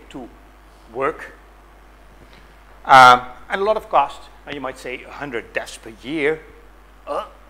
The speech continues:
that's nothing." It's, it's not that much, maybe, but we consider it to be a lot.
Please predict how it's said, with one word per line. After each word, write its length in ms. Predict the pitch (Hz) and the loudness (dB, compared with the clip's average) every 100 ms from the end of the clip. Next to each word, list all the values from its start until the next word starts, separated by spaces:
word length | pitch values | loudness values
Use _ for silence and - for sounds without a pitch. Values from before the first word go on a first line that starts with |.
| - 131 | -20 -20
that's 180 | 123 | -20
nothing." 520 | 127 113 117 - 98 87 87 82 - - - - - - - - | -18 -10 -10 -10 -16 -16 -20 -20 -20 -20 -20 -20 -20 -20 -20 -18
It's, 160 | 160 - 196 | -16 -16 -18
it's 160 | - | -14
not 160 | 151 147 | -8 -4
that 180 | 123 127 | -4 -2
much, 320 | 123 123 - 120 | -6 -6 -20 -16
maybe, 300 | 107 92 - - - - | -16 -16 -20 -20 -16 -12
but 120 | 147 | -10
we 80 | 214 | -10
consider 420 | 220 175 214 185 | -14 -14 -14 -14
it 100 | - - - | -16 -20 -20
to 80 | |
be 200 | 147 160 - - - | -16 -16 -18 -20 -20
a 80 | - | -10
lot. 380 | 131 139 - | 0 0 0